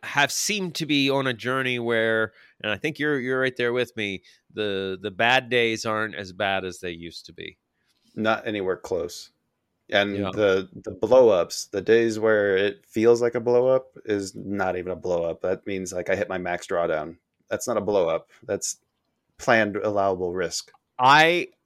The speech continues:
Speaker 1: I felt like I fell apart and blew up today,
Speaker 2: Mm-hmm.
Speaker 1: and I ended the day down seven points.
Speaker 2: Yeah.
Speaker 1: But
Speaker 2: Yeah.
Speaker 1: the feeling, the feeling before I looked at that was, "Fuck, I am off my game. I can't trade like shit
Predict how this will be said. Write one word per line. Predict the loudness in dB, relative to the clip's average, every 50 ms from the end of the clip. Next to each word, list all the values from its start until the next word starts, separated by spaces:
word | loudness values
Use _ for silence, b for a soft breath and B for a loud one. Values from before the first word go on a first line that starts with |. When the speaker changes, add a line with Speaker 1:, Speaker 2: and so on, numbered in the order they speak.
| _ 0
Speaker 1:
I | 4 4 4 4
felt | 2 4 4 4 4 4 2
like | 2 2 2 2 4
I | 2 2
fell | 2 2 2 2 4 4
apart | 2 0 2 4 4 4 2 -2
and | -8 -12 -6
blew | -4 0 2 2
up | 2 2 0
today, | -4 -6 -4 -2 0 0 0 0 -2 -4 _ _ _ _ _ _ _ _ _ _ -8
Speaker 2:
Mm-hmm. | -6 -4 -2 -2
Speaker 1:
and | 0 0
I | 0 0
ended | 0 0 -2 -4 -8 -6
the | -6 -2
day | 0 0 0 0 -2
down | -2 -4 -4 -4 -4 -6
seven | -6 -6 -6 -4 -6 -6 -10
points. | -10 -10 -10 -10 -12 -14 -14 -16 -18 -18 _ _ _ _ _ _ _ _ _ _ _ -4
Speaker 2:
Yeah. | 2 4 4 4 4 2 _ _ _ _ _
Speaker 1:
But | 2 4
Speaker 2:
Yeah. | 4 6
Speaker 1:
the | 4 2
feeling, | 0 0 2 4 6 8 8 8 6 4 0 -2
the | -2 -2
feeling | -2 -2 -2 4 6 8 8 8 8 6 4 -2
before | -4 -6 -4 -2 4 6 8 8
I | 8
looked | 8 6 4 2 2
at | 0 4
that | 6 6 6 6 6
was, | 2 -2 -2 -6 b b b b b b
"Fuck, | -10 -8 -6 -4 0 6 8 8 8 8 6 0 -16 -18 b b b b b b 4
I | 6 6 6
am | 6 6 6
off | 6 6 4 4
my | -2 -4 -4 -4 _ 0
game. | 2 4 4 4 2 2
I | 0 0
can't | -2 0 -4 -4 -4 -4
trade | -6 -4 -4 -2 -2 -2
like | -2 -4 -2
shit | -4 -2 0 4 4 2